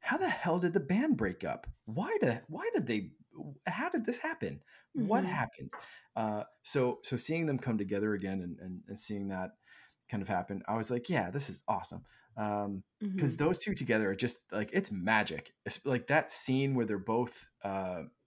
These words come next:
Speaker 1: like, flying through the air and she's opening up portals and he's jumping through them. And, like,
Speaker 2: That was the coolest
Speaker 1: Yes.
Speaker 2: thing in a video game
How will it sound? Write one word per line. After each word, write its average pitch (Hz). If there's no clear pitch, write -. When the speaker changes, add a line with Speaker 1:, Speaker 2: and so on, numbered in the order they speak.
Speaker 1:
like, 120
flying 123
through 123
the 113
air 117
and 110
she's 127
opening 120
up 110
portals 113
and 104
he's 123
jumping 110
through 117
them. 120
And, 123
like, 110
Speaker 2:
That 233
was 262
the 233
coolest -
Speaker 1:
Yes. -
Speaker 2:
thing 277
in 214
a 196
video 233
game 277